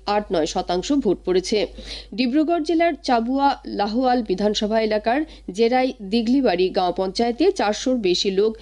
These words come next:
ভোটদান থেকে বঞ্চিত হওয়ায় উত্তপ্ত পরিস্থিতির সৃষ্টি হয়। রাজ্য নির্বাচন কমিশনের তথ্য অনুযায়ী, এই চোদ্দটি জেলার পঞ্চায়েত নির্বাচনে ঊননব্বই লক্ষ ষাট হাজার পাঁচশো সাতাত্তর জন ভোটদাতা রয়েছেন। এই জেলাগুলিতে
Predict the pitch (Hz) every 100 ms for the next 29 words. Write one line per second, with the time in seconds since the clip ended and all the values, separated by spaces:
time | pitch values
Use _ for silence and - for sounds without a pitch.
0 | - - 180 240 220 262 269 262 269 202
1 | 185 185 175 185 190 285 269 - 262 247
2 | 202 180 180 - 180 180 180 190 - 185
3 | 175 190 170 - - - - - 226 233
4 | 320 330 330 339 339 320 330 330 339 339
5 | 311 302 330 330 302 330 370 - 233 269
6 | 254 269 294 302 254 247 262 226 226 254
7 | 254 196 165 170 180 196 320 - - -
8 | - - 277 302 320 320 320 320 - 349
9 | - 220 214 247 240 269 277 180 - -
10 | 214 - - 208 254 - 175 - 185 175
11 | 220 196 175 170 165 170 - 302 381 -
12 | - - 208 202 233 262 285 302 311